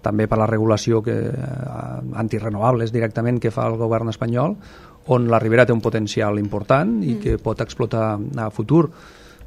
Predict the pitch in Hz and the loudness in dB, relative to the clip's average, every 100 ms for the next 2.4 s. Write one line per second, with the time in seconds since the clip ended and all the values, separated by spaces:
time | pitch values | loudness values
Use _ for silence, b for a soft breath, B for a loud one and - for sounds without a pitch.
0 | - 127 117 113 117 135 151 135 120 127 | -4 -2 0 2 4 6 6 6 4 2
1 | 127 - 123 127 160 139 160 147 131 120 | 0 0 0 0 0 0 2 2 0 -2
2 | 113 151 151 165 | -4 -6 -4 -2